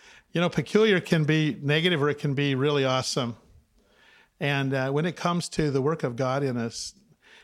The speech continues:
he, he tells us that we're a, a special treasure of peculiar people. Uh,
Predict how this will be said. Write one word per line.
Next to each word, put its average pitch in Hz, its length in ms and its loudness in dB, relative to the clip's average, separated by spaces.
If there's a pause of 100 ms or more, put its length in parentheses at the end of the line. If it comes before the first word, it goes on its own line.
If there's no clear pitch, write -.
(120)
he, - 220 -6
he 160 200 -4
tells 156 340 -2
us 135 200 -4
that 143 140 -2
we're 135 180 -4
a, 127 240 -6
a 131 80 -12
special 180 360 -6
treasure 127 400 -6
of 120 100 -10
peculiar 127 440 -4
people. 120 480 -12 (800)
Uh, 127 200 -14